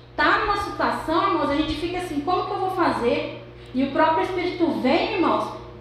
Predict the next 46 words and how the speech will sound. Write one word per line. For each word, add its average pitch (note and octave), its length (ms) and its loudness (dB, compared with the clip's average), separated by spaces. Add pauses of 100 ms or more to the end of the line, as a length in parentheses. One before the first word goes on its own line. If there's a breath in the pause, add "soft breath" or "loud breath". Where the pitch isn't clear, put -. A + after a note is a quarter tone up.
(200)
e C#4+ 100 0
nos D#4+ 140 6
traz D#4+ 260 4
a D#4+ 60 2
palavra. D#4+ 680 4 (920)
E A3+ 60 0
aí B3+ 220 8
a D4+ 100 2
gente D4+ 220 -2
vai D#4 180 0
declarar, D4+ 680 0
irmãos, C4 280 -2 (480)
e A#3+ 100 0
aquilo E4 340 4
ali E4 240 4
não F4 80 4
vai F4 180 4
ter F#4+ 80 0
aquele E4 340 0
poder. - 680 0
Por C#4 120 2
isso - 220 2
que F4 80 2
aqui E4 260 4
fala, C#4 340 2
o - 60 -8
que F#4 160 -2
pode D4+ 320 4
nos C4+ 140 2
separar? - 680 0
O - 120 -8
que C4+ 80 2
realmente E4+ 440 4
nos - 180 2
separa C4+ 500 2
do C4 80 0
amor B3 320 4
de A#3+ 140 -4
Cristo D#4 300 -4
é A#3+ 40 -6
quando C#4+ 240 2
eu C#4+ 80 6
não D#4 280 2
creio E4 320 2
nessa C4 240 -2
palavra. G3 540 -2